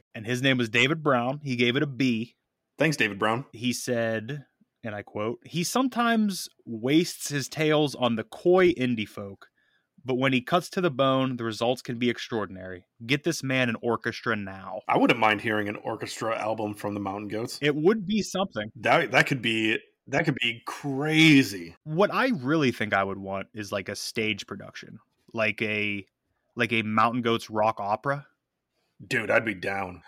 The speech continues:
Speaker 2: I, I guess I just kinda gave away my, my opinion on the, on the Mountain Goats in this
Speaker 1: <laughs> A
Speaker 2: record.
Speaker 1: little.
Speaker 2: <laughs>
Speaker 1: A little. The second review was from N M E, which is the New Musical Express. It's a British site.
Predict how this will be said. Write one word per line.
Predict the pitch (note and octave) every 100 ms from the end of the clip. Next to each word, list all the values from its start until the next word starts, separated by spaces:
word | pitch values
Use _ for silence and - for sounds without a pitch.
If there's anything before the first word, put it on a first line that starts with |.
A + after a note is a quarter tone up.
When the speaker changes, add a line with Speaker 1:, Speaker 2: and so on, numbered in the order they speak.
| -
Speaker 2:
I, | C3
I | C3+ D3+
guess | G#2+ C3
I | B2+
just | A#2+ -
kinda | - - C3 B2
gave | A2
away | A#2 A2+ G2+
my, | G2+ A2 G#2 G#2
my | - A2
opinion | G2+ - A2+ A2 -
on | D#3
the, | D#3 - - - -
on | - D#3 C3+
the | -
Mountain | - - C3+
Goats | - B2+
in | C#3
this | C3
Speaker 1:
<laughs> |
A | B2+
Speaker 2:
record. | D3 G3
Speaker 1:
little. | E3 F3+ - - - -
Speaker 2:
<laughs> | D#3 - F3+ - F4
Speaker 1:
A | F#3
little. | E3 C#3 E3 D3 - -
The | B2 C3+
second | B2 - E3 F3+ C3+
review | C3+ B2+ C3
was | B2+ B2 -
from | C3+ B2 A#2 A#2 A2 G#2 _ _
N | B2+ C3+ C#3
M | C3 B2+ C3
E, | B2+ A2 A#2 C3+ _ _
which | A#2 -
is | A#2+ G#2+
the | A2
New | G#2+ A2 B2 C3+ C3+
Musical | A#2 A#2+ A2+ A2+ A2
Express. | G2 - F3+ F#3+ E3+ - -
It's | B2+
a | A2+
British | G#2 A#2+ C3+ D3 C#3+
site. | - D3 C#3+ C#3+ -